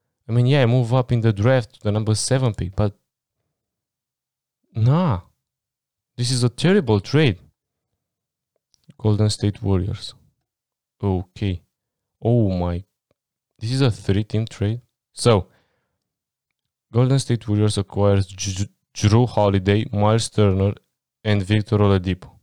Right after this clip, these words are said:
New Orleans acquires Andrew Wiggins, twenty twenty-one first-round pick via Minnesota Timberwolves. And Indiana acquires Draymond Green and the number two pick.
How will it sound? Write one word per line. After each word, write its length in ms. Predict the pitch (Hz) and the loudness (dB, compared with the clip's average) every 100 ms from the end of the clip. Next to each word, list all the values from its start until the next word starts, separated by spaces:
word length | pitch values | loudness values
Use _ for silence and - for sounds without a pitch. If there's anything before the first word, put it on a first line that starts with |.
| _ _ _ _ _ _ _ _ _ _ _ _ _ _ _ _ | _ _ _ _ _ _ _ _ _ _ _ _ _ _ _ _
New 160 | 104 113 | 0 2
Orleans 540 | 131 120 107 104 - - | 2 2 2 0 -2 -6
acquires 440 | 98 - 104 104 - | -6 0 2 2 0
Andrew 360 | 107 110 117 120 | 0 0 0 2
Wiggins, 640 | 107 92 95 90 90 - _ _ _ | 2 0 -2 -4 -6 -12 _ _ _
twenty 240 | - 113 120 | -4 -2 -2
twenty-one 460 | 117 113 107 107 | -2 -2 -2 -2
first-round 500 | 104 107 101 104 98 | 0 -2 0 0 -2
pick 140 | - 92 | -2 -4
via 200 | 98 101 | -2 0
Minnesota 460 | 101 98 98 - | 0 -2 -2 -2
Timberwolves. 720 | 95 95 90 90 107 98 104 - _ _ _ _ _ _ _ _ | -2 -2 -2 -4 -6 -10 -12 -18 _ _ _ _ _ _ _ _
And 180 | 104 101 | -4 0
Indiana 640 | 113 110 101 110 113 117 | 0 0 -2 0 2 0
acquires 440 | 113 - 113 113 104 | -2 0 2 2 2
Draymond 440 | 101 110 107 104 | 0 0 2 0
Green 220 | 98 107 | 0 0
and 120 | 104 98 | 0 0
the 80 | |
number 240 | 98 98 98 | 0 0 -2
two 220 | - 92 | -2 -8
pick. 200 | - 90 | -8 -14